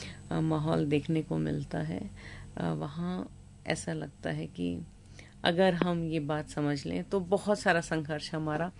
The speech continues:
समाप्त हो जाएगा। अब हम बात करते हैं ये, अ, इस व्यंग्य रचना की जो भाषा शैली है, अ, उसके बारे में।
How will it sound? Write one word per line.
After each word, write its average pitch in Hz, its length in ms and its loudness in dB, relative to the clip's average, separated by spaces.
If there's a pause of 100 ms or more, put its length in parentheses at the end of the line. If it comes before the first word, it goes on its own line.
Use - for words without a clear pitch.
(500)
समाप्त 151 400 6
हो 151 80 4
जाएगा। - 540 2 (1400)
अब 277 120 8
हम 247 200 12
बात 190 220 8
करते 135 320 4
हैं 190 240 6 (480)
ये, 202 420 8
अ, 175 320 8
इस 185 240 4
व्यंग्य 196 580 8
रचना 165 640 6 (280)
की 165 160 2
जो 190 180 4
भाषा 170 640 2
शैली 151 440 2
है, 190 240 -2 (800)
अ, 170 280 0
उसके 160 340 0
बारे - 300 -2
में। - 280 -2